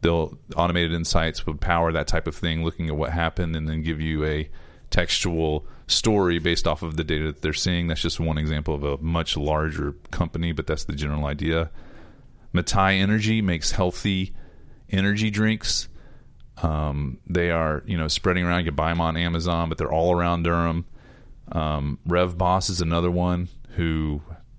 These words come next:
has gotten funding, but they do, uh, Salesforce automation software and services. Hopefully I did a good job of describing their products, but, um, you know, these are just some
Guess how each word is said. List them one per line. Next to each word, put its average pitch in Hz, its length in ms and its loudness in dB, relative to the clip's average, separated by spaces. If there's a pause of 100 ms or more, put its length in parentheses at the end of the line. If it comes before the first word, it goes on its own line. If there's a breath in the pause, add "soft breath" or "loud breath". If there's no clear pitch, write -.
(100)
has 82 200 2
gotten 80 380 -2
funding, 87 680 0
but 78 120 -2
they 85 120 0
do, 78 380 -2 (120)
uh, 78 180 0
Salesforce 85 840 0
automation 90 760 0 (420 loud breath)
software 90 460 0
and 87 100 -2
services. 95 760 0 (260)
Hopefully - 280 -2
I 82 40 -2
did 82 140 0
a 85 60 -2
good 82 140 -2
job 82 240 0
of 80 80 -2
describing 82 600 0
their 87 220 2
products, 90 580 0
but, 80 280 0 (640 loud breath)
um, 80 500 0 (120)
you 92 80 -2
know, 87 80 2
these 101 160 2
are 95 60 -2
just 90 260 0
some 82 400 0